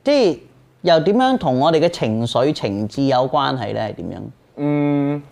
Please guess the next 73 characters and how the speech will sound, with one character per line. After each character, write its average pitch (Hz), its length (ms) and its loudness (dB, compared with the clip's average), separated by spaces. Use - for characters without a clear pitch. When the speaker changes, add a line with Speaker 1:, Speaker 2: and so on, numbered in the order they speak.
Speaker 2:
其 151 80 -2
實 139 120 4
我 165 80 4
覺 208 80 2
得 240 60 2
我 226 80 4
哋 139 140 4
首 143 200 0
先 208 320 -2
要 135 180 2
好 117 120 -4
明 139 880 0
白 107 160 -2
一 147 80 -2
樣 139 220 2
嘢 92 240 -10
先， 117 220 -10
Speaker 1:
嗯。 117 200 -2
Speaker 2:
就 147 100 -2
叫 147 220 2
做 127 80 2
呢， 165 200 2
叫 147 140 -2
做 98 460 -2
當 233 240 0
人 151 80 0
有 101 100 -6
情 104 200 -14
緒 101 200 -10
好 110 80 -6
正 104 120 -8
常 90 160 -20
嘅 92 280 -20
事 87 60 -16
嚟 - 180 -18
嘅。 - 120 -20
Speaker 1:
嗯。 104 260 -4
Speaker 2:
尤 107 160 0
其 101 160 -4
是 117 100 2
叫 113 80 2
做， 98 300 -2
即 - 80 -2
係 147 60 2
噉 123 100 0
講 110 160 2
啦， 120 140 0
我 117 120 0
哋 95 380 -6
有 104 160 -2
時 98 260 -10
而 95 60 -10
家 135 140 -2
我 131 160 0
哋 110 120 -2
好 143 80 -4
罩 92 380 -6
忌 95 140 -8
見 104 180 -10
到 120 100 -6
人 92 140 -12
哋 - 20 -18
喊， 92 360 -8
Speaker 1:
嗯。 107 140 -6
Speaker 2:
點 165 120 -2
解 170 140 2
呢？ 170 220 2
見 147 120 0
到 180 120 4
有 139 180 4
淚 113 180 2
水 104 180 -2
呢， 139 280 2